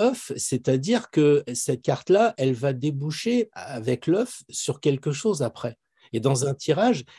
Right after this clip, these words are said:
c'est la carte qui vient après qui va, euh, dire si, comment sera le projet. Tu poses la question et l'œuf, il est clos sur quelle chose, quoi, sur quel projet, quelle personne. Et là, les, les personnes qui nous suivent peuvent dire, « Bah, tiens, moi, je vais tirer une carte,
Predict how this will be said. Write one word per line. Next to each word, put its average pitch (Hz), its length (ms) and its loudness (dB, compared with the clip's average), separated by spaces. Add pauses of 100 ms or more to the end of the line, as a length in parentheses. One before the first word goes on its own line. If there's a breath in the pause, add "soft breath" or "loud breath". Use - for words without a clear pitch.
(100)
c'est - 200 -2
la 127 160 4
carte 165 580 -2
qui - 160 -8
vient 123 420 0 (160)
après 233 560 -2 (560)
qui 135 120 -2
va, 156 420 6
euh, 120 300 0 (120)
dire 131 400 -2
si, - 300 -8
comment 135 260 2
sera 135 280 0
le 123 160 4
projet. 143 560 -2
Tu 123 100 -8
poses 127 260 0
la 120 140 4
question 127 420 -2
et 135 120 2
l'œuf, 175 240 2
il 127 120 -2
est 127 120 0
clos 185 340 4 (460)
sur - 340 -10
quelle 135 220 0
chose, 208 340 0
quoi, 117 200 -6
sur - 180 -12
quel 127 200 2
projet, 131 440 -2 (280 loud breath)
quelle 120 220 2
personne. 131 460 -2 (260 loud breath)
Et 127 80 4
là, 180 140 6
les, 139 200 4
les 135 160 0
personnes 143 460 0
qui - 160 -8
nous 120 140 2
suivent 254 280 -2
peuvent 131 220 2
dire, « 180 180 4
Bah, 135 140 2
tiens, 240 300 0 (320 soft breath)
moi, 160 180 2
je 180 80 2
vais 156 140 0
tirer 139 260 -2
une 127 160 0
carte, 226 380 2